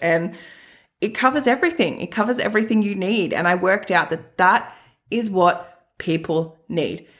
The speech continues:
And sure, there are some people who think, "Oh no, I'm, I'm doing well with the food stuff."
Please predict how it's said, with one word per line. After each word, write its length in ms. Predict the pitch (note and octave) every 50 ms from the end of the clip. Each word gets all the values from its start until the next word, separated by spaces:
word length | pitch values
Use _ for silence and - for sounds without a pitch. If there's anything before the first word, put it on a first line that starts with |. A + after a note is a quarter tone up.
| _ - -
And 140 | B3 C#4 C4+
sure, 320 | - - C4+ C#4+ E4+ F4
there 140 | F4 D#4 D4+
are 60 | D4+
some 300 | D4+ - A3 F#3+ A#3 A3
people 400 | A3+ B3 A3 A3+ A3 A3 A3 A3
who 160 | - A#3 G#3
think, 500 | G#3 - - F#3 F#3 F#3 - - - - - _ _ _ -
"Oh 120 | E4 F#4+ G4+
no, 80 | F#4+ D4+
I'm, 260 | A#3 G#3 B3 G#3+ -
I'm 100 | - A3+
doing 220 | A#3 B3+ C4 B3+ A3
well 160 | G3 G3 G#3
with 140 | A#3+ B3 B3
the 60 | G#3+
food 300 | G#3 - D#3 D3 D3 -
stuff." 340 | - C#3 C3+ A#2+ E3+ -